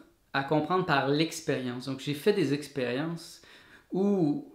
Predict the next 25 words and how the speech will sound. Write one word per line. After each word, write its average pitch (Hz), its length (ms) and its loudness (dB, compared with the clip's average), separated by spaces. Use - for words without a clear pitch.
j'étais 147 560 2
dans 151 140 2
la 131 120 0
pleine 165 260 -4
conscience. - 580 -8
J'étais 143 260 -8
conscient, 226 420 -2
j'étais, 175 720 4
je - 120 -6
me 156 100 0
sentais 147 320 -2
immortel. 151 420 4
Je, 156 120 0
je 156 180 0
sentais 233 680 4
que 233 260 2
je 156 140 -2
n'avais 180 260 4
pas 233 100 -2
besoin 208 360 6
de 190 80 0
mon 160 220 6
corps 180 440 2
pour 139 260 0
autrui, 196 460 -4